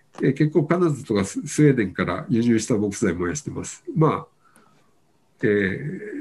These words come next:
まあいいんでしょうね。<laughs> で、これはあの、巨大な温水タンクです。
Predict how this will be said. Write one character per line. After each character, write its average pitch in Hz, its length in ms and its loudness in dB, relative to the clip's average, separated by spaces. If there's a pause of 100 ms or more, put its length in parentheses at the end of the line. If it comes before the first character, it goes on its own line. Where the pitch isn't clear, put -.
(360)
ま 113 140 2
あ - 20 4
い 101 100 2
い - 20 2
ん 98 80 0
で 87 80 -6
し - 100 -8
ょ - 60 -8
う - 40 -8
ね。 117 140 2 (380)
<laughs> - 340 -20
で、 139 340 4 (680)
こ 185 80 6
れ 196 100 6
は 202 140 4
あ 185 40 2
の、 185 220 8
巨 143 220 6
大 175 280 6
な 175 140 6
温 160 240 8
水 160 300 2
タ 160 100 4
ン 156 140 2
ク 110 100 -2
で 92 100 2
す。 - 280 -12